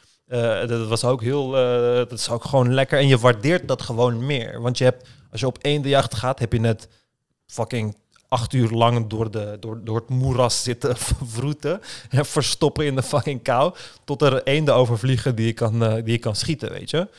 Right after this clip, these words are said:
Dus, eh, ik waardeerde dat meer, waardeerde, waardeerde dat meer. En toen ik vegetarisch was, was ik ook van, als ik het dier zelf zou schieten, dan, dan zou ik het gewoon eten.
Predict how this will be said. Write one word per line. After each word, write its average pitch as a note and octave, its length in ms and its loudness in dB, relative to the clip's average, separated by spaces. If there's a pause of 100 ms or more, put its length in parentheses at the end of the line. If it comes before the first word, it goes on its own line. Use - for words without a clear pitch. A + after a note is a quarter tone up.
(280)
Dus, A#2 360 -4
eh, A#2+ 320 2 (120)
ik B2 180 -8
waardeerde A#2+ 420 0
dat A2 240 -2
meer, A2 280 -4
waardeerde, A2+ 480 -6
waardeerde A2 400 -8
dat B2+ 160 -2
meer. D#3 420 -6 (260)
En C3+ 120 -6
toen F3+ 120 0
ik F3+ 60 0
vegetarisch E3 500 2
was, A2+ 160 -6
was A2 140 -4
ik A2+ 100 -4
ook A#2+ 160 2
van, A2+ 360 -2 (540)
als A#2 220 -6
ik A#2+ 240 -6
het G#2+ 100 -12
dier A2 220 0
zelf A2+ 260 2
zou G#2 200 -4
schieten, A#2+ 520 -6 (440)
dan, A2 260 -8
dan G#2 100 -4
zou G#2 140 -2
ik G2+ 60 -6
het - 80 -12
gewoon - 200 -6
eten. A#2+ 440 -6